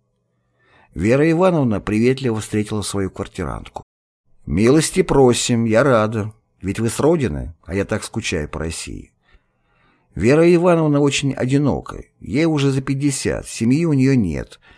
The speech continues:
Живёт она в небольшой комнате, напоминающей скорее обиталище старого холостяка.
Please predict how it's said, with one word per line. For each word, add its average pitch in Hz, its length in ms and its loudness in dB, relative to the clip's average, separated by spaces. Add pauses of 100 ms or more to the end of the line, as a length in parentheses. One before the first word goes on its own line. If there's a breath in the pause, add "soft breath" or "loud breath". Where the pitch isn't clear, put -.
(200 soft breath)
Живёт 151 360 2
она 123 160 2
в 104 80 0
небольшой 120 520 2
комнате, 92 600 -2
напоминающей 104 680 -2
скорее 104 400 0
обиталище 104 760 -4
старого 98 440 -2
холостяка. - 760 -6